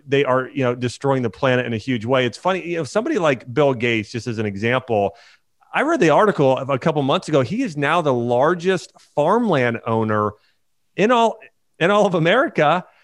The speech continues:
And, you know, and also his bi-, one of his biggest partners is Monsanto. And so thinking about that, I, would you just talk about for a minute about sort of the agricultural industry? Like, like what,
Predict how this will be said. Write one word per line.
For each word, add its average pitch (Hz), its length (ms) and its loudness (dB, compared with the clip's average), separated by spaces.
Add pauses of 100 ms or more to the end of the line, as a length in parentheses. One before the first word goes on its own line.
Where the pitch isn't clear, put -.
(300)
And, 196 480 2 (140)
you 196 100 -2
know, 185 140 2
and 180 120 0
also 196 440 2
his 180 180 2
bi-, 151 160 -2
one 175 180 2
of 190 60 2
his 160 140 0
biggest 147 280 0
partners 170 400 0
is 147 200 -2
Monsanto. 131 1000 0 (260)
And 156 120 0
so 180 140 4
thinking 285 300 -2
about 202 160 0
that, 170 100 0
I, 160 160 0
would 180 180 0
you 277 60 -2
just 320 160 -4
talk 208 200 0
about 170 180 -2
for 156 140 0
a 139 40 0
minute 147 260 0
about 123 360 0
sort 180 160 0
of 127 160 -2 (500)
the 156 240 -4
agricultural 170 1120 0
industry? 131 600 -2
Like, 117 180 0
like 147 140 0
what, 175 560 -2